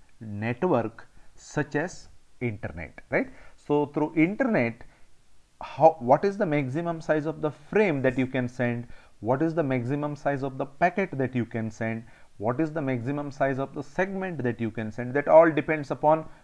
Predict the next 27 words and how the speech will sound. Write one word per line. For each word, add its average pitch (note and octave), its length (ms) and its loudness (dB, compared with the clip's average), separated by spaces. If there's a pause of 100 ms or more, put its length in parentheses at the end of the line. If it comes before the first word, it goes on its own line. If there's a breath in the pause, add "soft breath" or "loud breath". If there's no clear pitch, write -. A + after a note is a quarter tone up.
where C3+ 240 8
exactly C#3+ 680 0 (140)
you A#2 120 0
have B2 300 2 (100)
these B2 280 0
layers, C#3 640 2 (180)
right? B3 160 2 (280 loud breath)
So D3 120 -4
that C#3+ 260 0
is A#3 200 2
referred B2 360 -2
to A#2 80 -4
as A2 420 0 (320 soft breath)
maximum B2 920 -4 (260)
transmission A#2 800 -4 (120)
unit. G#2 400 -4 (100)
This B2+ 160 -4
is C3+ 140 -6
called A2 260 -2
as A2+ 160 -2
the F#3+ 180 2 (300 loud breath)
maximum G2+ 580 -4 (180)
transmission F#2 680 -8
unit. G2 300 -6 (200)
Okay, C#3+ 240 -4 (320 loud breath)
so, F#3 460 0 (420 loud breath)
uh, F3 380 2